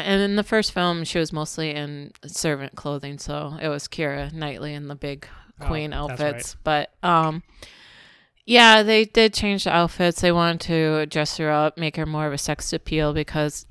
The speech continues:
Speaker 1: the kids that were young that saw Anakin as a kid now are teenagers, so they just wanted to get them hard
Speaker 2: Yeah.
Speaker 1: and heavy, hot and heavy, and just
Speaker 2: Yeah.
Speaker 1: get 'em, you know, wanting her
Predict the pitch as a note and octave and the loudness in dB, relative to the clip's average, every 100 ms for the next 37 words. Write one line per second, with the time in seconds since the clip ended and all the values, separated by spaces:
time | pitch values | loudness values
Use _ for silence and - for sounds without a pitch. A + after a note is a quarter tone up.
0 | - E3+ D#3+ F#3 E3+ F3 D#3+ D#3+ D#3+ D#3 | -10 -6 -2 0 0 0 -2 0 0 0
1 | D3+ D#3+ E3+ F3 E3+ D#3+ - - E3 D3+ | -2 0 2 2 2 -4 -4 -2 0 2
2 | D3+ D3 D#3+ D#3+ D#3 - D#3 D3 D3 C#3+ | 2 2 0 -2 -6 -8 -8 -8 -8 -10
3 | C#3 - F3+ E3 D3+ D3 C#3+ C#3+ C#3+ C#3 | -10 -4 2 4 2 0 -4 -4 -4 -6
4 | - D#3 C#3+ C#3 C#3+ C#3+ D3+ D3 C#3+ C#3+ | -6 -6 -6 -6 -8 -6 -6 -6 -4 -6
5 | D3 C#3+ C#3 C#3 D3 C3+ - C#3 C#3 C3 | -6 -8 -8 -8 -6 -8 -8 -8 -6 -8
6 | D3+ C#3+ C3+ C#3 B2+ D3 D3+ C#3+ D#3 C3+ | -4 -4 -4 -8 -8 -8 -8 -6 -4 -4
7 | C#3 C#3 C#3+ D3 C#3+ C#3+ C#3+ C#3+ C#3 - | -6 -10 -10 -8 -10 -10 -12 -14 -16 -18
8 | - - - A2 G#2+ A2 A#2+ B2+ C#3 C#3+ | -20 -20 -18 -14 -12 -12 -10 -8 -8 -6
9 | D3 F#3 F#3 F3+ E3+ E3 D#3 D#3 D3 C#3+ | -4 -2 -2 -4 -6 -10 -10 -10 -8 -10
10 | D3 D3+ D#3+ E3+ E3 D#3+ D#3 D#3+ E3 | -10 -4 -2 -4 -6 -8 -6 -6 -6